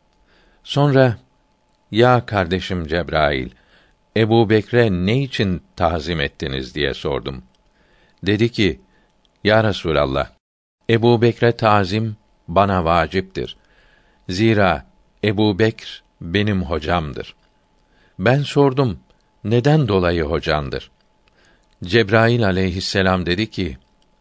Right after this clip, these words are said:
Ya Muhammed sallallahu aleyhi ve sellem, Hak Subhanehu ve Teala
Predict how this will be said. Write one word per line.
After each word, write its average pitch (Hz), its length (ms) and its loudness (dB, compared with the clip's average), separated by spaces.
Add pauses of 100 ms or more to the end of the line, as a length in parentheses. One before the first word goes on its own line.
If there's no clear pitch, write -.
(180)
Ya 107 300 2
Muhammed 73 560 -6 (800)
sallallahu 92 800 -2
aleyhi 76 420 -4
ve 69 100 -4
sellem, 65 560 -6 (840)
Hak 156 300 0
Subhanehu 90 960 -2
ve 90 100 -2
Teala 104 640 2